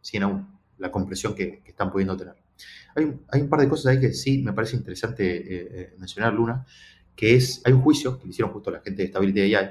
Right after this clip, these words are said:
porque cuando apenas hicieron el primer modelo, básicamente se metieron en Internet y sacaron toda la información de Internet, no, no, no se fijaron si tenía copyright o no, derecho de autor, ¿no? Y ese juicio es bastante difícil, porque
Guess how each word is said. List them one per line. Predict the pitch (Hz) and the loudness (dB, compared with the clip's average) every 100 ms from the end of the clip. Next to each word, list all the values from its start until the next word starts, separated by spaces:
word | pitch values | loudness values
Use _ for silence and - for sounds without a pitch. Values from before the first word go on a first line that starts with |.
| - | -8
porque | 98 90 95 87 - | -14 -8 -6 -6 -8
cuando | - 98 | 0 2
apenas | 98 143 131 | 4 4 2
hicieron | 113 123 107 | 0 -4 -4
el | 98 | -6
primer | 101 117 | -4 -2
modelo, | 143 127 131 - | 2 2 2 -4
básicamente | 120 123 117 123 | -6 -2 -2 -2
se | - | -4
metieron | 92 104 98 | -4 -2 2
en | |
Internet | 98 98 120 | 2 2 0
y | 117 - _ _ _ _ | -2 -6 _ _ _ _
sacaron | - 101 98 | -2 -2 0
toda | 104 | 2
la | 104 | 2
información | 95 92 82 98 | 2 -4 -10 -10
de | 90 | -6
Internet, | 104 90 | -6 -2
no, | 98 | -4
no, | 101 110 - | -4 -8 -8
no | 110 | -6
se | 110 | -2
fijaron | 127 - 117 | -4 0 -2
si | - | -2
tenía | 92 95 95 | -8 -4 -4
copyright | - 98 101 104 | -6 -8 -4 -4
o | 95 | -6
no, | 90 _ _ _ _ - | -14 _ _ _ _ -6
derecho | 98 98 | -4 -2
de | 90 | -4
autor, | 90 76 | -4 -16
¿no? | 113 131 _ _ _ _ _ _ _ _ _ _ _ _ _ | -20 -20 _ _ _ _ _ _ _ _ _ _ _ _ _
Y | - 120 110 110 - | 2 4 4 0 -4
ese | - 196 | -2 0
juicio | 196 196 214 | 0 0 2
es | |
bastante | 127 180 147 | 2 0 -4
difícil, | 139 - - - | -4 -6 -8 -12
porque | 90 98 90 90 _ | -12 -6 -6 -6 _